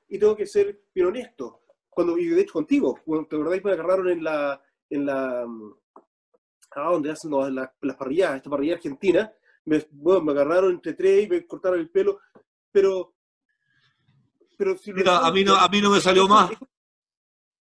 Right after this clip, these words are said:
Speaker 1: claro, pero ¿es una experiencia positiva eso? Eso debería ser parte del,
Speaker 2: Nada,
Speaker 1: de, de un
Speaker 2: po,
Speaker 1: viaje de la
Speaker 2: nada.
Speaker 1: vida.
Speaker 2: Yo creo, yo creo que deben ser pocos los que enfrentan esa situación con orgullo, sí.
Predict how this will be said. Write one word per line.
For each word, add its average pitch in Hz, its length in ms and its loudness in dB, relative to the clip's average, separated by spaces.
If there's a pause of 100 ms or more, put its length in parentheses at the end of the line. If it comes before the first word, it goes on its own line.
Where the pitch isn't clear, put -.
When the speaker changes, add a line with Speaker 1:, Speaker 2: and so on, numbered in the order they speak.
(880)
Speaker 1:
claro, 165 260 -4 (260)
pero 190 160 6
¿es 214 60 8
una 240 100 -2
experiencia 226 340 -12
positiva 190 440 -8
eso? 294 340 -14 (300)
Eso 208 240 0
debería 196 300 -2
ser 202 200 -16
parte 202 320 -6
del, 175 140 -2
Speaker 2:
Nada, 143 640 2
Speaker 1:
de, 143 40 -4
de 151 60 -2
un 143 120 -4
Speaker 2:
po, 107 60 -10
Speaker 1:
viaje 208 260 0
de - 20 -8
la 143 100 2
Speaker 2:
nada. 131 300 2
Speaker 1:
vida. 120 140 -12
Speaker 2:
Yo 135 140 -2
creo, 151 260 6
yo 147 160 0
creo 156 220 4
que 151 240 4
deben 156 280 4
ser 139 240 -2
pocos 180 300 2
los 185 120 2
que - 80 0
enfrentan 180 500 0
esa 160 160 -2
situación 165 460 0
con 165 200 -4
orgullo, 151 440 2
sí. 123 220 -2